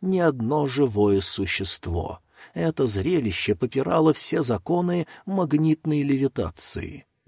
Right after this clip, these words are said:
Гун Чангун поднял глаза и воззрился на разбросанных по земле оперативников.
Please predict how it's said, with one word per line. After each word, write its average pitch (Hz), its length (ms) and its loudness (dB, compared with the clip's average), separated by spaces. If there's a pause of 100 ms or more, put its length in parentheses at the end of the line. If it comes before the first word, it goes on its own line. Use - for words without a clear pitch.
(260)
Гун 139 520 4
Чангун 123 760 4
поднял 151 600 4
глаза 131 720 0 (180)
и 170 120 2
воззрился 131 1000 -2
на 120 160 0
разбросанных 143 840 -2
по 165 120 2
земле 139 460 4
оперативников. 101 1300 -4